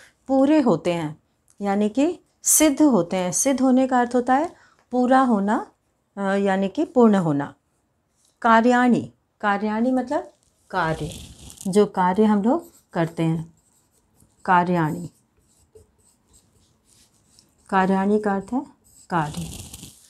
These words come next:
उद्यमेन ही सिद्ध्यन्ति, परिश्रम से ही पूरे होते हैं। कार्याणि न मनोरथै,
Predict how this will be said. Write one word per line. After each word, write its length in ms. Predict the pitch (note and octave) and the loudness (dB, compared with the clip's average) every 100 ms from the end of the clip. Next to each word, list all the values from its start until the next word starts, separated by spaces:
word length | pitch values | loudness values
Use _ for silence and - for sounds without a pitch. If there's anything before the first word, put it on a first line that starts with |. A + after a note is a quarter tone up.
| _ _ - | _ _ -4
उद्यमेन 560 | G3+ G#3+ A3 G#3+ A#3+ C4+ | -2 4 4 4 4 2
ही 200 | C#4 C#4+ | 2 0
सिद्ध्यन्ति, 640 | - B3+ C4 C4 B3+ D4 F4+ _ _ _ - - | 0 2 4 4 2 -2 -4 _ _ _ -20 -6
परिश्रम 440 | G3+ F#3+ - A3+ | -4 -4 -2 0
से 180 | A#3 A#3+ | 2 2
ही 140 | A#3 A#3+ | 2 2
पूरे 280 | A3+ A3 | 2 4
होते 280 | A3+ A3 A3 | 2 2 -2
हैं। 220 | G#3+ A#3 C#4 - _ _ _ _ _ _ _ | -4 -4 -8 -18 _ _ _ _ _ _ _
कार्याणि 760 | G#3+ G3+ G3+ G#3 G#3+ A3+ F4 E4+ - | 2 2 4 0 0 0 -2 -6 -14
न 260 | G3 G#3 A#3 | -6 -2 0
मनोरथै, 800 | B3 G3 F3+ D#3+ D#3+ E3 D3 | 0 0 0 -2 -4 -4 -8